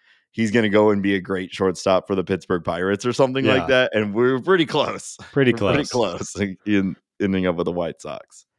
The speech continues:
Speaker 1: But
Speaker 2: Yeah.
Speaker 1: he could hit some dingers there.
Speaker 2: Yeah, he'll, he'll probably get five hundred at-bats 'cause they have no other options. So,
Speaker 1: Yeah.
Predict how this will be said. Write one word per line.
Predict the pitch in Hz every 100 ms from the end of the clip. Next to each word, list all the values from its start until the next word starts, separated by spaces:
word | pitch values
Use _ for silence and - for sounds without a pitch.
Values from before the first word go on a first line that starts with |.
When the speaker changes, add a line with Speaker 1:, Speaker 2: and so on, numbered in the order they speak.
| _
Speaker 1:
But | -
Speaker 2:
Yeah. | 151
Speaker 1:
he | 190
could | 269
hit | 240 233
some | 185 123
dingers | 117 120 110
there. | 117 120 151 180 _ _ _ _ _ -
Speaker 2:
Yeah, | 254 113
he'll, | 131 220
he'll | 175 226
probably | - 302 320 156
get | 156 185
five | 127 117
hundred | 117 101
at-bats | 95 - 127 120
'cause | - 95
they | 104
have | 98
no | 101 98
other | 90
options. | 95 101 - 78 73
So, | - 95
Speaker 1:
Yeah. | 87 78